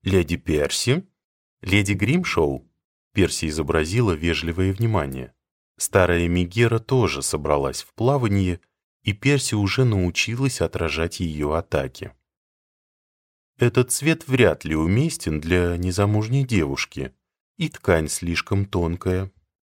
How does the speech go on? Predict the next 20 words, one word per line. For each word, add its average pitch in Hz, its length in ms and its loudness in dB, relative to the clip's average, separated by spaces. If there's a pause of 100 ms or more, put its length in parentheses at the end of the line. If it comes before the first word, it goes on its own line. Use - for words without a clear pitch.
(460)
Это 87 280 2
сари, 135 380 2
ушитая 85 600 -2
по - 160 -4
моей 98 380 0
мерке, 117 460 0
леди 76 300 -4
Гримшоу. 71 680 -4 (560)
Полагаю, 110 480 2
что 95 220 -2
в 87 120 -4
белых 107 480 0 (140)
или 90 200 0
пастельных 71 680 -2
одеждах 101 520 -2 (440)
я 131 220 2
бы 151 140 0
выглядела 139 720 2 (180)
жёлчной 101 560 2
немощью". 107 680 0